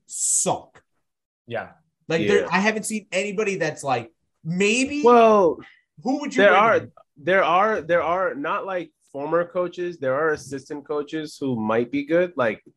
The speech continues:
Speaker 3: like the Ime Udokas of this year's free agency.
Speaker 1: Yeah.
Speaker 3: Like, I know Charles Lee, like, last year, Charles Lee was, like, supposed to be, like, the head, the, the number one person to take the Pelicans job until, like, the very last second. It went to Willie Green.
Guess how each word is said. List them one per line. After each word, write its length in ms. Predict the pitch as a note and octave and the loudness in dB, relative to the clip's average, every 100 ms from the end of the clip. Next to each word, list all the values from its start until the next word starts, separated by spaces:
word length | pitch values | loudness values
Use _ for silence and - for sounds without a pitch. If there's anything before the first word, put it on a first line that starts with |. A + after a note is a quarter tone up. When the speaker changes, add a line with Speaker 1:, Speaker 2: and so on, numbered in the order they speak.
| _ | _
Speaker 3:
like 200 | G#2+ G#2+ | -12 -10
the 160 | G#2+ | -6
Ime 80 | A#2+ | -2
Udokas 500 | A#2 G#2 A2 G#2+ A#2 | -2 -2 -6 -4 -8
of 140 | G2+ F2 | -8 -8
this 200 | G#2+ B2+ | -6 -4
year's 160 | B2+ | -6
free 200 | - C#3 | -4 -2
agency. 480 | C#3 C#3+ - D#3+ E3 | -2 -4 -4 -6 -6
Speaker 1:
Yeah. 200 | A2+ F#2 - _ _ | -10 -10 -14 _ _
Speaker 3:
Like, 160 | B2 B2+ | 2 4
I 80 | |
know 120 | C#3+ D3 | 4 0
Charles 440 | - D3+ D#3 C3 | 0 0 0 -2
Lee, 280 | B2+ C#3 C#3+ | -6 -6 -8
like, 280 | A2+ B2 A2+ | -8 -8 -4
last 320 | B2 D3+ - | -4 -4 -6
year, 80 | D#3+ | -6
Charles 320 | C#3 C#3+ C#3+ | -2 -2 -2
Lee 60 | |
was, 180 | D3 C3+ | -4 -4
like, 140 | B2 B2 | -6 -8
supposed 280 | - C3+ C3 | -8 -8 -6
to 40 | |
be, 120 | C3 | -6
like, 200 | B2 A2 | -4 -6
the 140 | G#2 A2 | -10 -6
head, 240 | B2+ - _ G#2+ | -6 -6 _ -8
the, 380 | A2+ A2 G#2 - - - _ | -6 -4 -6 -12 -20 -20 _
the 80 | A#2+ | -4
number 240 | C3 C#3 | -2 0
one 260 | C#3 C#3 B2+ | 0 -2 -2
person 360 | C3+ C3+ C#3 | -4 -4 -6
to 40 | A#2 | -8
take 180 | C3 B2+ | -8 -12
the 60 | |
Pelicans 460 | A2 A#2 B2 C#3 B2 | -6 -4 -2 -4 -4
job 220 | C3+ B2 | -4 -4
until, 160 | A2 B2 | -6 -8
like, 80 | |
the 160 | G#2+ G2+ | -8 -8
very 220 | B2 A#2 | -6 -4
last 260 | A2+ A2+ A2 | -4 -6 -6
second. 260 | A#2 G#2+ A#2 | -8 -6 -6
It 80 | |
went 140 | A2 A2 | -6 -8
to 80 | G#2+ | -8
Willie 260 | G#2+ G#2+ | -6 -8
Green. 360 | G#2+ G#2+ A#2 | -8 -6 -6